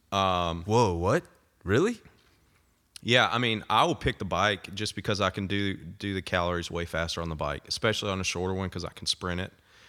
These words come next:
Speaker 1: I think
Speaker 2: Hmm.
Speaker 1: most people will pick the rower, um, because it's easier for them.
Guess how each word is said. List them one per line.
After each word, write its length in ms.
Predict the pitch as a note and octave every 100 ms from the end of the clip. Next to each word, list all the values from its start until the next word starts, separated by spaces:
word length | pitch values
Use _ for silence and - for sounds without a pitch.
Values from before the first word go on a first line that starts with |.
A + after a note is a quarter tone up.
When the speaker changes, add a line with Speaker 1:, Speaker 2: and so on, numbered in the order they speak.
| - - - -
Speaker 1:
I 120 | G#2
think 240 | - D3
Speaker 2:
Hmm. 240 | A2 G#2 G#2+
Speaker 1:
most 300 | A2+ B2 -
people 260 | A#2+ G#2
will 160 | G2+ F#2+
pick 340 | - A#2 G#2
the 120 | - F#2+
rower, 560 | F2 F2 F#2+ G#2+ A2+ - _ _ -
um, 400 | F#2+ F#2+ F2+ F2+
because 320 | F#2 - G2
it's 160 | F#2 -
easier 340 | F#2 G2+ G#2 G#2
for 200 | - G2
them. 380 | F#2+ G2 G#2